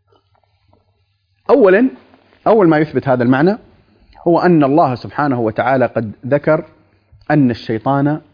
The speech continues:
عدو لنا. صفة العداوة هذه صفة لا تنفك عن الشيطان.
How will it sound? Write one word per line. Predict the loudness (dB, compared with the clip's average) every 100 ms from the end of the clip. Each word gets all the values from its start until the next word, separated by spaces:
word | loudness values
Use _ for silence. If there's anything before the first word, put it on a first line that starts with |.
| _
عدو | -4 0 0 -2
لنا. | -8 -14 -18 _ _ _ _ _ _ _ _ _ _ _ _ _ _ _ _ _ _ _
صفة | -12 -4 -2 0 -2
العداوة | 0 0 2 2 0
هذه | 2 2 4 4 2 0 -8 _
صفة | -4 -2 0 0 -2 -4
لا | 0 0 0
تنفك | -2 -2 -4 -6 -2
عن | -2
الشيطان. | 0 -2 -2 -2